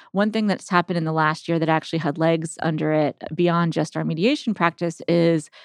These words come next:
so, you know, we've all been sort of holding our breath about, well, what happens when the whole lab-grown diamond thing becomes part of the sort of collective consciousness, and how will people react to it, and what can we do to prepare for that, and what should we, how should we be running our businesses to reflect that,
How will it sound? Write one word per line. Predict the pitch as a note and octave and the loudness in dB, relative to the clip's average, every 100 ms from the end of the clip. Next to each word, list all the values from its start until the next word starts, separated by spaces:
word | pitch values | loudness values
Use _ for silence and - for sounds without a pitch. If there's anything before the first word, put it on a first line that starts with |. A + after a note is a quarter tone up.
| - _ | -20 _
so, | - G#3 E3+ | -2 0 2
you | F#3 | 0
know, | F3 | 0
we've | F3+ E3+ | 2 2
all | E3+ | 2
been | F3+ | 0
sort | E3+ D#3+ | -2 -6
of | - | -4
holding | F3 E3+ D#3 | 0 0 0
our | D#3 | 0
breath | D#3+ D#3 E3 | 2 2 0
about, | D#3 C#3+ C#3+ | -2 -2 0
well, | D#3+ | -2
what | D#3+ F3 | 2 2
happens | E3+ E3+ D#3+ E3+ E3 D#3+ | 2 0 0 0 0 -2
when | D#3+ E3 | -2 -2
the | D#3 | -2
whole | E3 D3 | 0 2
lab-grown | C#3+ D3+ D#3 E3+ | 2 -2 -4 -2
diamond | B3 A3+ G3+ F#3 | 0 2 0 0
thing | F3+ F3 | -2 0
becomes | E3 E3+ D#3 | -2 -2 -4
part | - D#3+ D#3 | -2 -2 0
of | D#3 | 0
the | D3+ D#3 | 0 0
sort | - D#3 | -2 -6
of | D#3 - | -8 -2
collective | G3 F3+ F3 | 0 2 0
consciousness, | E3+ D#3+ D3 - C3+ D3 | 2 0 0 -2 -2 -2
and | D#3 | -2
how | E3 D3+ | 2 2
will | D#3 | 2
people | F#3 - | -2 -6
react | E3+ F#3 F3+ - - | 0 4 4 0 -4
to | E3+ | -2
it, | E3 D#3 | 0 0
and | D3 D3 - - - - | -2 -6 -10 -20 -20 -8
what | - F3 | 0 0
can | - E3+ | 0 -4
we | E3+ | -2
do | E3+ F3 | 2 2
to | D#3 | 2
prepare | E3+ - E3 D#3 | -4 -4 -2 -2
for | D3+ D#3+ | -2 0
that, | D3 D3+ C#3+ C#3+ | 2 2 0 -2
and | D#3+ D#3 | -2 0
what | D#3+ | -2
should | - D3 | -2 -6
we, | D#3 | -4
how | E3 D#3+ | 2 2
should | - | 2
we | E3+ | 0
be | E3 | 0
running | E3 D#3+ D#3+ | 0 -2 -2
our | |
businesses | D#3 D#3+ D#3+ D#3+ D3+ C3+ - | -2 -2 -2 -2 0 0 -4
to | D#3+ | -6
reflect | D3 D#3+ E3+ F3+ | -4 0 2 2
that, | - B2 D3+ | 0 0 0